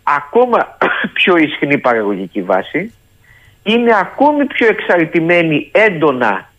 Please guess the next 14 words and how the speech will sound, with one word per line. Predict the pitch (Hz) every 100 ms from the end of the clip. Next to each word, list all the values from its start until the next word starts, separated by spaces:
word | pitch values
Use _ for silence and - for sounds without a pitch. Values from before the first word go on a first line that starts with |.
| _
από | 139 131 135
το, | 135
ακόμη | 127 - 226 202
πιο | -
έντονα | 196 190 170 147
εξαρτημένη | - 131 127 127 139 131
από | 120 127
τον | 120
ξένο | 113 127 117
παράγοντα, | 107 104 101 98 98 107 185 - _ _ _ _ _ _ _ _ _ _
βρίσκεται | 143 170 240 247 262 247 208
σε | 202
μια | 180 196 233 196 139 117 -
δυναμική | 156 156 165 156 147 147 143 196 180 123